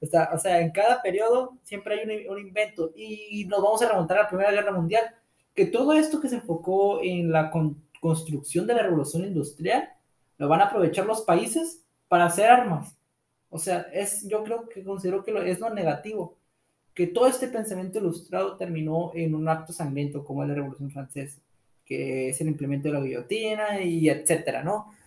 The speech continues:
Eh, pero obviamente nos deja más cosas positivas, aunque ya hablar de buenos y malos, creo que <laughs> no, no debemos de caer en eso, porque estaríamos haciendo juicios de valor.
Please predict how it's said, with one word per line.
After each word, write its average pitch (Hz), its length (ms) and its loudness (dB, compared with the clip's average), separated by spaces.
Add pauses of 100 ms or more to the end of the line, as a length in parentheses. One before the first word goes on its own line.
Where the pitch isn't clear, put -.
(300)
Eh, 151 460 8
pero 202 240 8
obviamente 233 800 6
nos 185 180 -4
deja 170 220 -2
más 185 240 -4
cosas 180 340 -6
positivas, 214 680 -4
aunque 214 1080 0
ya 180 320 2
hablar 320 340 0
de 196 580 -2
buenos 214 400 -4
y 160 40 -4
malos, 202 480 -4 (560)
creo 214 260 -2
que 202 340 -2
<laughs> 196 40 -4
no, 208 180 -2
no 220 180 0
debemos 233 280 2
de 170 540 -2
caer 180 340 0
en 214 140 -6
eso, 208 360 -10 (460)
porque 180 220 -4
estaríamos 190 360 -2
haciendo 190 260 -2
juicios 220 340 -2
de 190 80 4
valor. 208 520 4